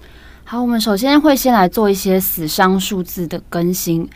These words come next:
以巴冲突目前已经造成超过一千两百名的以色列公民死亡，超过两千七百人受伤。那另外在加萨地区，至少有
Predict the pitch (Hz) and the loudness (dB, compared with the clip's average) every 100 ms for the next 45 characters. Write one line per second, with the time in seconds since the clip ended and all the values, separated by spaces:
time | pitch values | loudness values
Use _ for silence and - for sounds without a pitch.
0 | - - - 196 214 285 330 330 330 277 | -20 -20 -12 -6 0 4 4 4 2 4
1 | 240 247 220 185 170 185 190 196 185 165 | 2 2 2 2 2 0 2 0 0 -4
2 | 156 180 175 180 175 220 220 196 175 170 | -4 -4 -4 -2 -4 -4 -2 0 0 0
3 | 170 156 156 151 156 180 - 165 170 226 | -2 -2 -2 -4 -2 -2 -2 -6 -6 -2
4 | 208 196 196 214 240 214 170 - - 143 | 0 -2 0 2 4 2 0 -2 -4 -4
5 | 139 135 165 - - - - 185 185 185 | -4 -4 -4 -6 -20 -18 -4 -2 0 0
6 | - 175 160 156 - 196 202 - 190 147 | 0 -2 -2 -2 -4 -4 -4 -4 -4 -4
7 | 156 - 175 - 170 - - - - - | -6 -4 -4 -2 -2 -2 -8 -20 -20 -8
8 | 208 220 277 277 254 220 214 208 208 214 | 0 4 6 6 6 4 0 2 2 2
9 | 208 175 185 - - 170 - 196 175 151 | -2 -2 -4 -4 -8 -8 -6 -6 -4 -6